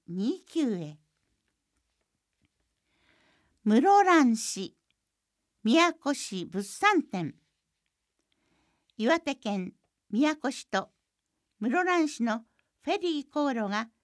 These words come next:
今年六月二十二日に開設されます。三月十四日の時点で航路開設まで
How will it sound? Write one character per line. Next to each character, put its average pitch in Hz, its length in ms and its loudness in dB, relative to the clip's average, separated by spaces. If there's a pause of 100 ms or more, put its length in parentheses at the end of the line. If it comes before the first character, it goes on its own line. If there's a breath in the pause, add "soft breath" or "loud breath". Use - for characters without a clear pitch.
(320)
今 233 140 -6
年 330 280 -4
六 294 260 -4
月 370 220 -4
二 370 220 2
十 349 160 2
二 262 220 2
日 262 200 -4
に 233 100 0
開 262 280 -6
設 311 260 -8
さ 294 180 -6
れ 285 120 0
ま 269 180 0
す。 - 240 -14 (840 soft breath)
三 330 260 2
月 247 300 -2
十 320 240 -2
四 262 160 -2
日 233 220 -6
の 240 140 -2
時 202 160 -8
点 240 300 0
で 196 220 -6 (340)
航 339 240 2
路 247 180 0
開 330 240 -2
設 330 300 -4
ま 302 160 2
で 226 160 -4